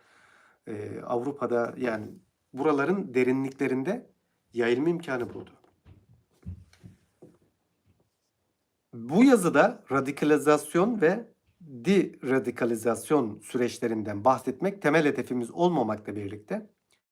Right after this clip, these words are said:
şiddete varan Selefiliğe alternatif olarak ılımlı İslam formülasyonları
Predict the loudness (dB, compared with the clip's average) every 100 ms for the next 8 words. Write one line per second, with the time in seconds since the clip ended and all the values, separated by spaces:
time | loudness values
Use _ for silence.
0 | _ _ _ _ -14 -10 -6 -2 2 4
1 | 6 4 2 -6 _ _ _ _ -14 -2
2 | 0 0 0 0 0 0 0 0 0 0
3 | -4 -6 -4 -6 -10 _ _ _ _ 2
4 | 4 4 0 0 2 2 2 2 2 0
5 | -2 -4 -6 -4 -6